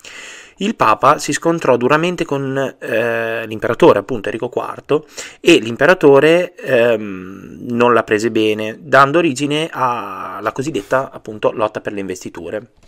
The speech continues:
Infatti Enrico quarto pretese le dimissioni di Gregorio settimo,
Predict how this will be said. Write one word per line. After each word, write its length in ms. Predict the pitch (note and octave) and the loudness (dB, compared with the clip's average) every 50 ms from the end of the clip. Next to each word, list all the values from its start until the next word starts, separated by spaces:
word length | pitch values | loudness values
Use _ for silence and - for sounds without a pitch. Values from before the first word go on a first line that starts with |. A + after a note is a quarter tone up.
| _ _ - | _ _ -2
Infatti 500 | - G3 - - C#3 - - - - - | -2 0 4 4 4 4 4 2 2 4
Enrico 320 | - B2+ C#3 - - D#3+ - | 4 4 2 2 2 0 0
quarto 500 | - C3+ A#2+ G#2 A2 A#2+ - - C#3+ C#3 | 2 4 4 4 2 0 -4 -4 -4 -2
pretese 880 | - C#3+ D3+ C#3+ - D3+ C3 A#2+ A#2 A2+ A2+ A#2 A#2+ A2+ G#2+ G#2+ G2+ | -2 -2 -2 0 2 2 4 4 2 0 -2 -2 0 2 4 4 2
le 560 | G2+ G#2 G#2+ G#2 G2+ G2 G2 F#2 F2+ E2+ E2 | 2 0 0 0 0 0 0 -2 -4 -6 -8
dimissioni 480 | F2 A2 A2 A2+ A2 - - D#3 E3+ G3 | -8 -8 -8 -6 -4 -2 0 0 2 0
di 100 | G3+ G3+ | 0 2
Gregorio 360 | E3+ - - A#2+ A#2+ A2 A2 | 2 4 4 6 6 4 4
settimo, 580 | - - - - - - - G#2 G2+ G2+ G#2 | 2 -2 -8 -8 -10 -10 -10 -8 -8 -8 -12